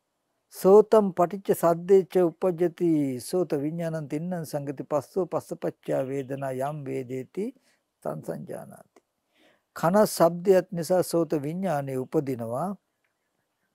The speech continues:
තුන්දෙනාගේ එකතුව සෝත සම්පස්සය.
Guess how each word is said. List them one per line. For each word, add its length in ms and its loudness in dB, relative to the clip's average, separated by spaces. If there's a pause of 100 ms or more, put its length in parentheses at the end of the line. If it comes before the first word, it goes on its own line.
(1900)
තුන්දෙනාගේ 760 8
එකතුව 480 4 (1500)
සෝත 320 -2
සම්පස්සය. 720 -6